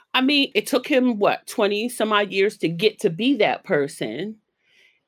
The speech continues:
And I'm not so sure how this whole him being an android thing is gonna work.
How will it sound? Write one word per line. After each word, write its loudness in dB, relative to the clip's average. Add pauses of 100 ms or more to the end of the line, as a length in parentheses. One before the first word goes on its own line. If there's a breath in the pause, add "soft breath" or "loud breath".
And 2
I'm 2
not 0
so 0
sure 0
how 0
this -6
whole 0
him -2
being -2
an -2
android 0
thing -2
is -10
gonna -8
work. -2